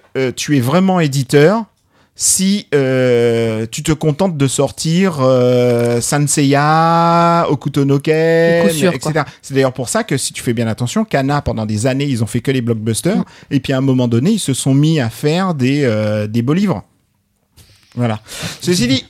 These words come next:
Speaker 1: si tu veux, un éditeur comme Glénat, eux, ils ont fait des blockbusters, mais à un moment donné, ils ont décidé très rapidement de faire aussi un, deux, euh, bouquins pour la culture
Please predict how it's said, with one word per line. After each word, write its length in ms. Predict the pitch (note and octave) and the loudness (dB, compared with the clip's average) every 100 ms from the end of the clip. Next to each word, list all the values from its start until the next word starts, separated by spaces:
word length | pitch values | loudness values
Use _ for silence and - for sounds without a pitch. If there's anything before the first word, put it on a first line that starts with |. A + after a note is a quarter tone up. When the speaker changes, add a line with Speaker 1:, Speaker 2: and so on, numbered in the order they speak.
| - - - - - - | -16 -18 -18 -18 -20 -18
Speaker 1:
si 140 | - E3 | -8 -4
tu 100 | F#3+ | 0
veux, 80 | |
un 60 | A#3 | 2
éditeur 420 | F3+ E3 F3 E3+ | 0 0 -2 -2
comme 240 | - C3+ B2+ | 0 -2 0
Glénat, 500 | D3 C#3+ D3 D3 - _ - | 2 2 0 -2 -8 _ 0
eux, 140 | D#3+ | 0
ils 160 | C3+ A2+ | 0 -2
ont 60 | |
fait 140 | A#2 C3 | -2 -2
des 100 | B2 | 0
blockbusters, 800 | A#2+ A2+ B2 A#2+ - G#3 B3 - - | 0 -2 -2 -4 0 0 0 -6 -6
mais 260 | C#3 D#3 - | -2 -2 -2
à 120 | C3 | 0
un 40 | C#3 | 4
moment 300 | E3+ F3+ E3+ | 4 4 2
donné, 320 | D3+ D3 A#3 | 2 2 0
ils 240 | F3 A2+ | -2 -4
ont 60 | B2 | -2
décidé 520 | B2+ - C3+ C#3 G3+ | -2 -2 0 2 0
très 220 | - - | -2 -6
rapidement 680 | D#3 C#3+ D#3+ C3+ D3+ G3+ A3+ _ _ | -4 -2 -2 0 2 0 -2 _ _
de 140 | A#2 B2 | -2 -2
faire 260 | - D#3 | 0 0
aussi 360 | C3 A#2+ F3+ F3+ - | -2 -4 -6 -6 -2
un, 160 | D#3 | -2
deux, 460 | C#3 C#3+ D#3+ E3+ D3+ | 0 2 4 4 4
euh, 140 | A#2 | 2
bouquins 400 | A2+ A#2+ - G3 | 0 -2 -4 -4
pour 180 | - C#3 | -2 -2
la 80 | B2+ | 0
culture 520 | D#3+ C#3+ D3+ C3+ C3+ | 0 -2 0 0 0